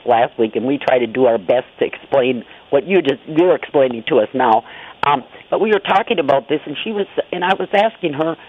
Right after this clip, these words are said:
you know, thinking, how come the Pope would not want to uncover this and let these babies be dug up so they can be identified and buried and everything? And as she was discussing it, it went through my mind, it was like,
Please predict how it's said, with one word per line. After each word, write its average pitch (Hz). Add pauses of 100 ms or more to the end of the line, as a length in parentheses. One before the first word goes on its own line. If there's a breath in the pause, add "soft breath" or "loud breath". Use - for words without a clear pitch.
(380 loud breath)
you -
know, 175
thinking, 196
how 175
come -
the 202
Pope -
would 120 (120)
not 139
want 120
to - (160)
uncover 113
this 92
and 101
let 104
these 95
babies 104 (100)
be 110
dug 98
up - (100)
so 98
they 87
can 101
be 92
identified 92
and 85
buried 92
and 87
everything? 90 (440 loud breath)
And 208
as 254
she 269
was 277
discussing 220
it, 156
it -
went 208
through 220
my 180
mind, 202
it -
was 165
like, 160